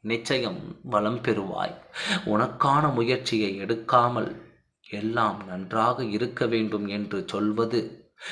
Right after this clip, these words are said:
எந்த விதத்தில் குழந்தையே நியாயம் ஆகும்?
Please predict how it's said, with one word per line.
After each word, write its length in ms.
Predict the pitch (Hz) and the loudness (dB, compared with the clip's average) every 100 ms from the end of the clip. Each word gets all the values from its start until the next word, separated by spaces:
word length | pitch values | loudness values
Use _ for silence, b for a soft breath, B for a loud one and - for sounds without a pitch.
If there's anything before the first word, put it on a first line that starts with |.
| B B | B B
எந்த 380 | 110 135 135 | 2 2 0
விதத்தில் 580 | 107 107 131 131 147 117 | 0 0 -2 -2 -2 0
குழந்தையே 600 | - 110 107 107 104 101 | 2 2 4 0 0 -2
நியாயம் 640 | 95 95 98 107 107 - - _ | -4 -4 -2 0 -2 -6 -18 _
ஆகும்? 600 | - 92 95 - - - | -10 -6 -6 -6 -10 -12